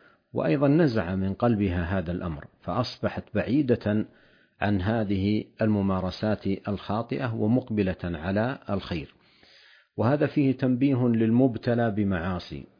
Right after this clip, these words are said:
أن عليه الإقبال على الحسنات الكبار العظيمة يعتني بها، ويستجلب لقلبه الرحمة،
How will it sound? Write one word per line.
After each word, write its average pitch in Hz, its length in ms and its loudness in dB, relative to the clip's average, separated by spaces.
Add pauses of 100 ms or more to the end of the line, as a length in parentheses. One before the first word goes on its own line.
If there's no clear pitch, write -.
(120)
أن 123 240 6
عليه 101 840 2
الإقبال 117 560 0
على 95 240 -2
الحسنات 110 720 -2
الكبار 107 520 -2
العظيمة 98 640 0 (360)
يعتني 120 420 4
بها، 82 340 -2 (180)
ويستجلب 110 840 0
لقلبه 107 560 0
الرحمة، 95 480 -4